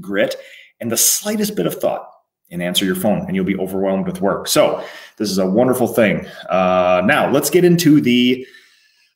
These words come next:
oh man, oh, Jason the painter from Minneapolis. <laughs> So last, uh, le-, yesterday, uh, Jason, Jason Miller, uh, everybody knows him, Jason the painter, the famous guy from Instagram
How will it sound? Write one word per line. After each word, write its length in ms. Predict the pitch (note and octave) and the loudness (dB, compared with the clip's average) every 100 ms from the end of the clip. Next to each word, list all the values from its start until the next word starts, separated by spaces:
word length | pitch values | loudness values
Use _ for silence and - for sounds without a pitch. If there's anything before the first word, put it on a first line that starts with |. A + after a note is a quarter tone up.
| - | 2
oh 320 | A3+ F#3 C3 | 4 4 4
man, 320 | D#3+ C3 G2+ - - - - | 2 2 -2 -10 -16 -18 -6
oh, 220 | G#3 A#3 | -2 -2
Jason 400 | D#3 F#3 A#3 A#3 | -2 -4 -4 -6
the 40 | A3+ | -4
painter 460 | A#3 A3+ A3+ F3+ | -4 -2 -2 -2
from 160 | - D#3 | -2 -4
Minneapolis. 760 | F3 E3 E3 F3+ F#3 C#3 - - - - | -4 -2 -4 -2 -2 -2 -4 -10 -8 -2
<laughs> 520 | D3 - - C3+ C3 - - - - | 0 0 -2 -2 -4 -12 -20 -20 -10
So 540 | - E3+ A#2+ - - _ _ _ _ _ | -2 0 0 -6 -16 _ _ _ _ _
last, 380 | C#3+ E3+ F3+ C#3+ | 2 2 0 2
uh, 280 | C3 A2+ G#2 | 4 4 2
le-, 220 | A#2+ B2 | -4 -4
yesterday, 680 | C3+ E3+ D#3+ A2+ G2+ G2+ - _ | -2 -2 -2 -4 -4 -6 -14 _
uh, 300 | G#2+ G#2 F#2 | -4 -4 -6
Jason, 640 | - B2 B2 F#2+ F#2 - - _ _ - | -4 -4 -4 -8 -10 -12 -20 _ _ -8
Jason 320 | A#2 A#2 A2 | -6 -4 -6
Miller, 400 | G2+ F2 G2+ - | -6 -4 -6 -4
uh, 200 | F#2+ F#2+ | -4 -4
everybody 280 | G#2 A#2 A#2 | -4 -4 -4
knows 220 | A2 A2 | -4 -4
him, 80 | G2+ | -4
Jason 300 | G2+ G#2 G#2 | -2 -2 -2
the 40 | F#2 | -6
painter, 300 | A2 G2+ F#2 | -6 -6 -6
the 80 | |
famous 320 | F#2 G#2 G#2 G#2 | -6 -4 -4 -2
guy 180 | F#2+ | -2
from 180 | G2 G2 | -2 -4
Instagram 640 | G2+ G2+ F#2+ F3+ F2+ F2+ | -4 -6 -6 -6 -6 -8